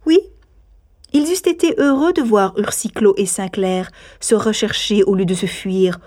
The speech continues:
au lieu de garder une retenue dédaigneuse l'un vis-à-vis de l'autre. Se figuraient-ils donc que tous les hommes sont frères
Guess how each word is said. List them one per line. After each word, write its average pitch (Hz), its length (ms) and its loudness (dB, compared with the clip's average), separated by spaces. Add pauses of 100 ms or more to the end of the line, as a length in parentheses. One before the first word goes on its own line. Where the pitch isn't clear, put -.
(360)
au 208 80 2
lieu 202 100 4
de 180 80 2
garder 196 360 2
une 180 180 2
retenue 190 460 0
dédaigneuse 180 680 4
l'un 190 200 0
vis-à-vis 175 280 0
de 175 80 -4
l'autre. 175 480 2 (1600)
Se - 160 -6
figuraient-ils 185 800 -4
donc 190 460 -2 (600)
que 220 120 2
tous 220 160 -2
les 202 240 4
hommes 196 180 2
sont 196 220 -2
frères 196 560 -2